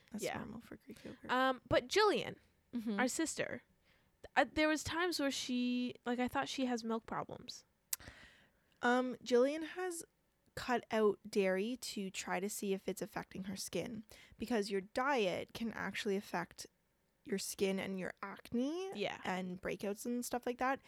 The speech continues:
Speaker 1: So some people, I think it's probably been s-, researched a little bit, I'm not sure, um, that dairy can actually cause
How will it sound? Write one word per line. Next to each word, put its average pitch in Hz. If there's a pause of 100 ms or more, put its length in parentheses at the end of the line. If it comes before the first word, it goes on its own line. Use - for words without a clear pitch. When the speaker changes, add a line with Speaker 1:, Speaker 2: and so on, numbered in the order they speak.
(240)
Speaker 1:
So 240
some 214
people, 208
I 196 (340)
think 233
it's - (240)
probably 220
been 240
s-, -
researched 240
a 226
little 220
bit, 220
I'm 185
not 180
sure, 185 (600)
um, 196
that 185 (140)
dairy 196
can 202
actually 202 (100)
cause 185